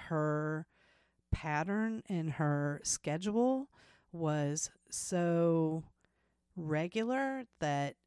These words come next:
I mean, that's super helpful for people if you have memory issues or whatever. But she was very disciplined in her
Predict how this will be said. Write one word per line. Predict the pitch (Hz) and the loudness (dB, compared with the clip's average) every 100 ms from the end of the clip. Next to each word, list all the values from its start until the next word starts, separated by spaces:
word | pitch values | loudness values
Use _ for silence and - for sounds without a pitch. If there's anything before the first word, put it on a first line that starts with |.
| _ _ 185 | _ _ -4
I | |
mean, | 160 151 156 - | -2 -2 -4 -4
that's | 170 165 - | 0 0 0
super | - - 175 175 135 | -6 -2 -2 -2 -4
helpful | - 139 135 - 208 208 214 | -4 -6 -8 -6 0 0 0
for | - 208 202 196 - | -2 -2 0 0 -2
people | 220 208 233 220 214 | -6 -2 2 4 2
if | 190 | 2
you | 214 | 2
have | 202 202 | 2 2
memory | 202 208 208 220 214 | 0 -2 -2 0 0
issues | 208 214 208 196 | -2 -4 -6 -4
or | 214 | -6
whatever. | 214 208 208 214 220 - - - _ | -4 -4 -4 -4 -6 -10 -20 -20 _
But | 175 170 160 | -4 -2 -2
she | - 185 | -2 0
was | 170 165 160 | 2 2 2
very | 160 185 180 | 2 2 2
disciplined | 165 165 156 151 - 139 113 107 - | 0 -2 -2 -4 -6 -8 -8 -14 -12
in | 151 147 | -8 -6
her | 139 151 147 135 123 | -4 -4 -4 -4 -8